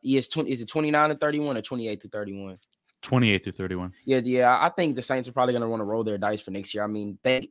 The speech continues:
Speaker 1: most likely forty-niners win this game. They're gonna probably get the thirty-first pick. And I mean, you know, the thirtieth pick or something like that. And I, I don't know. I mean, if I'm Mickey Loomis, I'm just willing to roll the dice, you know, going into next year's draft. I mean, 'cause you're gonna get a late first round pick, which is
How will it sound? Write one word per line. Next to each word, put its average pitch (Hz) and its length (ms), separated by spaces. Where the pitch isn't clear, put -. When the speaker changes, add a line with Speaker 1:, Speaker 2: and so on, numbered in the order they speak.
Speaker 1:
most 147 320
likely 135 460
forty-niners 127 540
win 120 140
this 117 120
game. 120 340
They're 120 100
gonna 120 140
probably 113 240
get 107 120
the 107 60
thirty-first 120 560
pick. 123 280
And 113 120
I 120 100
mean, 117 240
you 123 80
know, 123 140
the 113 80
thirtieth 120 400
pick 117 100
or 117 60
something 117 240
like 113 180
that. 117 220
And 117 80
I, 120 100
I 156 200
don't 139 140
know. 110 180
I 123 80
mean, 143 240
if 123 160
I'm 151 180
Mickey 151 280
Loomis, 135 300
I'm 131 180
just 123 160
willing 123 180
to 120 80
roll 120 160
the 117 80
dice, 110 460
you 113 80
know, 107 320
going 123 220
into 110 120
next 110 260
year's 101 120
draft. 101 340
I 107 40
mean, 110 180
'cause 98 380
you're 117 160
gonna 117 160
get 110 120
a 107 60
late 110 220
first 110 240
round 107 200
pick, 110 180
which 104 200
is 98 160